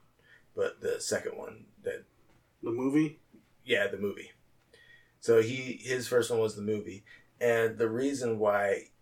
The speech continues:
Speaker 1: they chose him and the reason why he wanted to do it is because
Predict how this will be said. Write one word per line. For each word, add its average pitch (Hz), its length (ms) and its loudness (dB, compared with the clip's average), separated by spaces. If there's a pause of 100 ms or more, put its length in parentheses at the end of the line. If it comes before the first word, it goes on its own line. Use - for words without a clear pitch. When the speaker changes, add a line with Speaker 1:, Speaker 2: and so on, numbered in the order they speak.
(480)
Speaker 1:
they 110 160 2
chose 107 440 2
him 104 360 -4
and 98 120 -8
the 95 60 -10
reason 107 340 -4
why 98 220 -6
he 117 180 -8
wanted 101 300 -2
to 95 60 -14
do 104 260 -4
it 95 160 0 (300)
is 98 160 -8
because 98 920 0